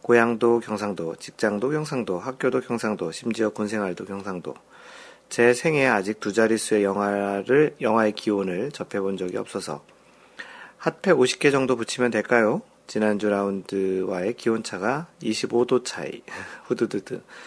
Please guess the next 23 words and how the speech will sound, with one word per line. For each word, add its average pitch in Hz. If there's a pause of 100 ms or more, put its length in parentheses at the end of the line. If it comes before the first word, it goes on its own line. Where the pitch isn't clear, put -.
(580)
어, 113
이러고 123
나서 120 (320)
그 95
라운드를 92
올라오셨던 92
건데 90
조금 147
이따가 98
후기를 117 (120)
또 107
소개하겠습니다. 104 (600)
"호흡은 160
가능하겠죠? 113
산소 123
마스크도 107
챙겨가야 110
하는 107
건가요?" 92
라고 104 (640)
하시면서 139 (360)
또 95
마골일기라는 101